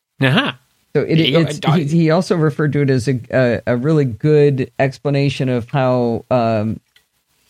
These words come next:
Speaker 2: crazy things like flying to the moon,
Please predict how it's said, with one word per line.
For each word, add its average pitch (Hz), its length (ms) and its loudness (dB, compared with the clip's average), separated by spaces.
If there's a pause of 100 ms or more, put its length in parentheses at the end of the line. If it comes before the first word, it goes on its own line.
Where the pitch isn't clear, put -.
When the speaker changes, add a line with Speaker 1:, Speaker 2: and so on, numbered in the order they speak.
(260)
Speaker 2:
crazy 180 440 2
things 156 400 0
like 131 280 0 (120)
flying 147 380 0
to 147 60 4
the 135 100 2
moon, 135 560 2